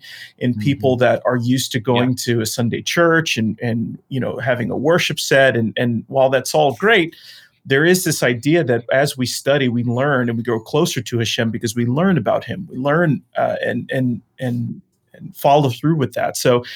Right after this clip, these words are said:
Speaker 1: it is an incredible, uh, sort of responsibility that we have as Torah Club leaders, but it's also incredibly rewarding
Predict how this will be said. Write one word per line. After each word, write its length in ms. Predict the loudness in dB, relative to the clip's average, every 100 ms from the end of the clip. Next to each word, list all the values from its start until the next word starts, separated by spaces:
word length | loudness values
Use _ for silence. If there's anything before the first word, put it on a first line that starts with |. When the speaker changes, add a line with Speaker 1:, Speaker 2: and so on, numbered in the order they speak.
| -16 -2
Speaker 1:
it 60 | 2
is 160 | 4
an 80 | 4
incredible, 760 | 2 4 2 4 2 2 0 -6 -4
uh, 220 | -2 -2
sort 280 | -4 -2 0
of 160 | -2 -4 -4
responsibility 680 | -2 2 2 2 0 0 0
that 120 | -2
we 100 | 0
have 240 | 2 2
as 120 | -2
Torah 220 | -2 -4 -4
Club 180 | -6
leaders, 360 | -2 0 0 -2
but 120 | -4
it's 120 | -4
also 500 | 0 0 0 2 2 0
incredibly 720 | -8 -10 -4 -2 0 0 -2
rewarding 720 | 0 -2 0 2 2 2 0